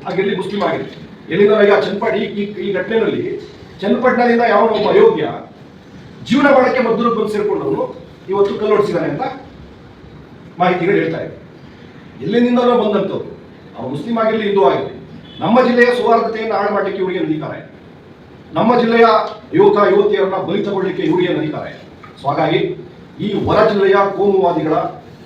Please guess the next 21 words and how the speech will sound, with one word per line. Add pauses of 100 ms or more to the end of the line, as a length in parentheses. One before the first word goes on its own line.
(120)
ಹಸ್ತಕ್ಷೇಪವನ್ನ
ಅತ್ಯಂತ
ಕಠಿಣವಾಗಿ
ಹತ್ತಿಕ್ಕಬೇಕು. (500)
ಮತ್ತೆ
ಈ
ಪ್ರಕರಣದಲ್ಲಿ (200)
ಇಮಿಡಿಯೇಟ್
ಆಗಿ
ಸಾವಿರಾರು
ಜನ
ಸೇರ್ತಕ್ಕಂಥ
ಒಂದು
ಪ್ರಚೋದನೆಯನ್ನು
ಕೊಟ್ಟಿರ್ತಕ್ಕಂಥದ್ದು (180)
through
ಸಾಮಾಜಿಕ
ಜಾಲತಾಣ. (680)
ಹಾಗಾಗಿ (340)
ಇವತ್ತೇನು
ಪೊಲೀಸ್ನವರು